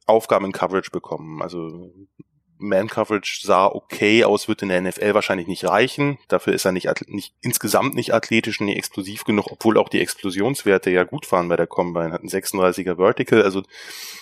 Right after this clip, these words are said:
da ist vielleicht noch was zu holen. Das war so ein bisschen der Grund, warum ich ihn dann höher gesetzt hab. Nur er hat jetzt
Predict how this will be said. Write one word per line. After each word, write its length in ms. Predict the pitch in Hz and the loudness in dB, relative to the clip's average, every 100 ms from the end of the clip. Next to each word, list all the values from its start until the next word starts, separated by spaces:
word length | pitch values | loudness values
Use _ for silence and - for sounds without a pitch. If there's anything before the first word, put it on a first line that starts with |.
| - _ | -20 _
da 220 | - - | -10 -2
ist 160 | 104 - | 0 0
vielleicht 240 | - 139 | 0 2
noch 80 | 139 | 2
was 160 | 127 - | -2 -2
zu 140 | 127 | -2
holen. 260 | 151 147 92 | 4 4 4
Das 160 | 95 | 2
war 140 | - 104 | 2 2
so 80 | 110 | 2
ein 60 | |
bisschen 280 | 110 - 113 | -4 -6 0
der 120 | 107 | 0
Grund, 260 | - 117 - | 0 0 2
warum 180 | 101 107 | 0 0
ich 100 | - | -2
ihn 80 | |
dann 160 | 107 101 | -2 0
höher 220 | 113 127 | 2 2
gesetzt 460 | 101 87 90 - - | 2 -2 -2 -4 -2
hab. 200 | 92 - _ - - - _ _ _ _ _ - | -4 -4 _ -20 -20 -20 _ _ _ _ _ -6
Nur 200 | 139 135 | 2 4
er 60 | 113 | 6
hat 100 | 120 | 4
jetzt 340 | 120 - - | 0 -2 -4